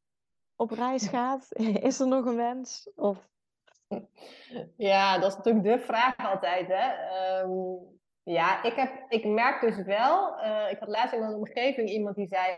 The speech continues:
Speaker 2: "Oh, wij gaan weer op reis." En dan begint het bij mij meteen wel te kriebelen. Dus het, het zit nog, eh, wel ergens, omdat dat, ja, omdat we er met zoveel, ehm, met een zo gelukkig gevoel op terugkijken eigenlijk.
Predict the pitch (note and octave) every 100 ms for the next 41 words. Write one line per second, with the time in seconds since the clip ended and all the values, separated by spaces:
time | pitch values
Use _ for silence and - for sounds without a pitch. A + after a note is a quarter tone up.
0 | F#3+ G3+ F3 F3 G3+ G3+ F#3+ F3+ E3+ D#3
1 | G#3 F#4+ F4 - _ _ _ _ _ _
2 | - F#3+ F#3+ G3+ G#3+ G#3+ F#3+ F#3 A3+ A3
3 | G3+ G3+ G3+ A3 A#3 A3 G#3 G3+ G3 F#3+
4 | - F#3+ F3+ E3+ - C#3+ D3+ E3+ F#3 _
5 | - F3 - - C4 C4 A3 A3 - G3
6 | F#3+ F#3 F3 F#3+ G3 E3 D#3+ D#3+ E3 D#3+
7 | E3+ F3+ F3 F3 F3 F3 - _ - E3
8 | B2+ E3+ F#3 F#3+ F#3 F3+ F3+ - G#3+ A3+
9 | G#3+ G3+ G3 F#3+ F#3 F#3 F3+ F3+ F#3 F3+
10 | - _ - F3+ F#3 F#3+ G3 G3 G3 G3
11 | G3 F#3+ E3+ G3 F#3 - A#3 B3+ - A#3
12 | A3+ G#3+ G#3 G#3 A3 B3+